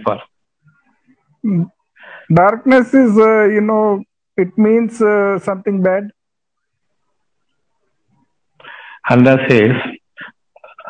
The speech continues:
Speaker 1: "I have given the night for you to rest." Is it bad or good?
Speaker 2: Good.
Speaker 1: I have made you, made the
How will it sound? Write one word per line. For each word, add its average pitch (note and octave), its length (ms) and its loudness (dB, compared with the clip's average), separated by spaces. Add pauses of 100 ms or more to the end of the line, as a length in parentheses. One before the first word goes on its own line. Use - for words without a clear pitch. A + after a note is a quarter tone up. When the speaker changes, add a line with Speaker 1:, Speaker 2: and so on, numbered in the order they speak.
(120)
Speaker 1:
"I B2 40 4 (100)
have A2 140 0 (720)
given C#3+ 280 2
the A#2 80 2
night A2 380 -2
for G#2+ 120 -6
you A2+ 160 -8
to B2 80 -6
rest." B2+ 280 -8 (1040)
Is A2+ 160 0
it A2+ 120 2
bad B2 120 2
or A2 180 4
good? F#2+ 180 -2 (1080)
Speaker 2:
Good. F3 140 -4 (1120)
Speaker 1:
I B2 140 0
have A2+ 100 0
made B2+ 360 2
you, C#3 280 -2 (260)
made B2+ 280 0
the A#2 360 2